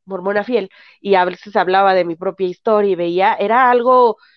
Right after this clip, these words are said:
eh, como doloroso, ¿no? Un problema el que se hayan divorciado, y claro que fue doloroso en su momento y todo, pero ahora lo pienso y digo,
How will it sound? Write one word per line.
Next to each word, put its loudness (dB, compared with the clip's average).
eh, -4
como -2
doloroso, -2
¿no? -4
Un -8
problema 0
el -4
que -10
se -8
hayan -4
divorciado, -4
y -12
claro -2
que -16
fue -6
doloroso -8
en -18
su -16
momento -12
y -16
todo, -10
pero -2
ahora 4
lo -2
pienso -6
y -4
digo, 0